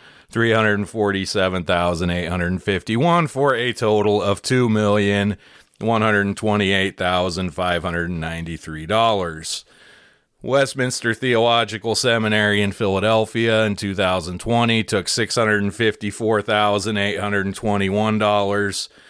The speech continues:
In two thousand twenty-one, they took eight hundred and fifty-four thousand two hundred and ninety-four dollars. In two thousand and twenty-two, six hundred and sixty-seven thousand eight hundred and ninety-eight dollars.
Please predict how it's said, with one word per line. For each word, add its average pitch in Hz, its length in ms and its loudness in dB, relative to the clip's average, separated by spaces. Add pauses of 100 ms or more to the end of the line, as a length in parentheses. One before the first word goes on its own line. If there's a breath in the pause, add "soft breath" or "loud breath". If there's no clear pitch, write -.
(360 loud breath)
In 87 140 -10
two 104 180 -2
thousand 95 420 0
twenty-one, 113 640 0
they 127 120 2
took 107 240 -2
eight 95 200 0
hundred 95 260 -2
and 92 100 -6
fifty-four 98 680 -2
thousand 98 520 0
two 95 160 -4
hundred 95 300 2
and 95 80 0
ninety-four 95 640 0
dollars. 104 680 0 (360 loud breath)
In 95 120 -6
two 107 180 0
thousand 101 400 2
and 98 140 2
twenty-two, 117 720 2
six - 320 -2
hundred 98 280 2
and 92 140 0
sixty-seven 101 880 0
thousand 101 520 0
eight 101 220 0
hundred 98 300 0
and 98 100 0
ninety-eight 101 720 0
dollars. 107 640 0